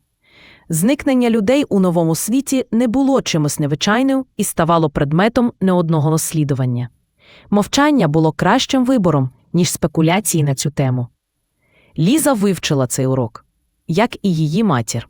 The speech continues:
Ліза сховала свій біль і цікавість у темному куточку свідомості, де зберігалися всі немислимі версії. По крайній мірі, до її шлюбу з Брайаном і їхнього переїзду в Порт Магеллан.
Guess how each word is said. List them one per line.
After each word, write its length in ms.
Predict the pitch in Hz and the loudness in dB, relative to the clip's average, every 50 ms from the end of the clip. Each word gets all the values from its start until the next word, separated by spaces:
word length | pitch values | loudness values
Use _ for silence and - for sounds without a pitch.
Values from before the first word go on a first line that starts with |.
| _ - | _ -4
Ліза 360 | 156 175 226 294 294 - 277 | -2 0 2 2 2 2 0
сховала 460 | - - - - 190 190 196 - 185 | 0 -2 -2 -2 0 2 2 2 2
свій 280 | 170 - - 156 156 151 | 0 0 -2 -2 -2 -2
біль 260 | 143 170 226 294 277 - | 0 0 0 0 0 -2
і 100 | - 208 | -4 -4
цікавість 720 | 190 - - 160 - - 247 285 240 151 135 - - - - - | -4 -2 -4 -4 -2 0 0 0 0 0 -2 -4 -6 -12 -8 -4
у 100 | 196 180 | -4 -4
темному 500 | - - 226 277 294 277 269 254 226 175 | -2 0 0 2 2 2 2 2 0 0
куточку 500 | - 165 - - 175 185 - - - 160 | -2 -4 -2 -2 -2 -2 -2 -4 -4 -4
свідомості, 760 | - - 170 175 156 165 143 123 123 - - - - 120 - _ _ _ _ _ - | -4 -2 -2 0 0 0 0 -2 -2 -6 -8 -10 -10 -12 -12 _ _ _ _ _ -4
де 120 | 151 180 | -2 -2
зберігалися 720 | 170 - - 175 170 165 160 208 247 269 254 - - 190 170 | -2 2 0 0 0 2 2 2 2 2 0 0 0 -2 -2
всі 400 | - - - - 214 247 302 - | -2 -4 -4 -2 0 0 -2 0
немислимі 680 | - 190 180 170 160 165 190 190 - - 202 190 175 170 | 0 0 0 2 0 0 0 -2 -2 -2 0 0 0 0
версії. 580 | 147 156 143 131 131 - - - 127 123 117 - _ _ _ _ _ _ _ _ _ - - - - | 2 0 0 0 -2 -4 -6 -4 -4 -6 -6 -8 _ _ _ _ _ _ _ _ _ -20 -20 -10 -4
По 120 | - 180 | -2 -2
крайній 440 | - - 175 165 156 151 151 151 156 | 0 0 0 0 2 2 2 2 2
мірі, 320 | 180 220 262 269 285 277 - | 2 2 2 0 0 -2 -2
до 140 | 175 170 190 | -2 -2 0
її 260 | 175 165 170 156 175 | 0 0 0 0 0
шлюбу 400 | 165 - - 165 175 156 139 151 | -2 -2 -2 -2 -2 0 0 -2
з 80 | 143 - | -4 -4
Брайаном 540 | - 165 175 202 233 254 254 262 262 262 - _ - | -2 0 0 2 2 2 2 0 0 -2 -4 _ -6
і 120 | 185 170 | -4 -2
їхнього 420 | 156 185 190 - - 175 151 151 143 | -2 -2 -2 -2 -2 -2 0 0 0
переїзду 640 | - 151 143 139 135 143 202 226 214 202 233 247 | -2 0 0 0 0 0 -2 -2 0 0 0 -2
в 180 | 226 - - - | -2 -4 -10 -8
Порт 300 | - 160 165 151 - - | -2 -2 -2 -2 0 -2
Магеллан. 540 | 151 139 139 156 151 147 135 120 120 120 | -2 0 2 2 2 2 2 0 -2 -4